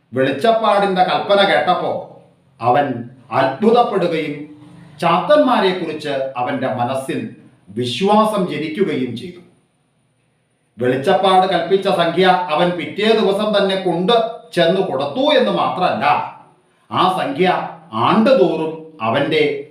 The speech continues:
കുടുംബത്തിൽ നിന്ന് ഇപ്പോഴും കൊടുത്തു വരുന്നുമുണ്ട്. അതുപോലെ തന്നെ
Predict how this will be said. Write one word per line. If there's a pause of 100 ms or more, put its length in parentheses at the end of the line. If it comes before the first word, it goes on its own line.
കുടുംബത്തിൽ
നിന്ന്
ഇപ്പോഴും
കൊടുത്തു
വരുന്നുമുണ്ട്. (1500)
അതുപോലെ
തന്നെ